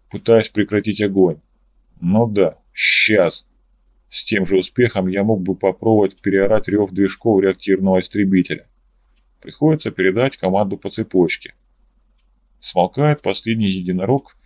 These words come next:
и наступает удивительная звенящая тишина. Слышно, как где-то вдалеке возмущённо орёт обиженная ворона – как осыпаются потревоженные камушки балласта по насыпи, как дышат мои соратники.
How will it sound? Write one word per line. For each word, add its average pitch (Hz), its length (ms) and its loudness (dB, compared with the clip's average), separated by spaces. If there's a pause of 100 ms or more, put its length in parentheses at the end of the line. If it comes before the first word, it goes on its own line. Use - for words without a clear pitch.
(320)
и - 80 -6
наступает 147 560 0
удивительная 127 800 -2
звенящая 110 640 0
тишина. 101 560 -4 (840)
Слышно, - 400 -6
как 95 180 -4
где-то 123 300 -2
вдалеке 95 480 0
возмущённо 110 720 -2
орёт 113 340 2
обиженная 107 540 2
ворона – 92 560 2 (500)
как - 160 -12
осыпаются 98 640 2
потревоженные 92 680 0
камушки 92 480 -2
балласта 92 480 2
по 98 180 2
насыпи, 90 500 0 (680)
как - 180 -20
дышат - 340 -4
мои 90 160 0
соратники. - 640 0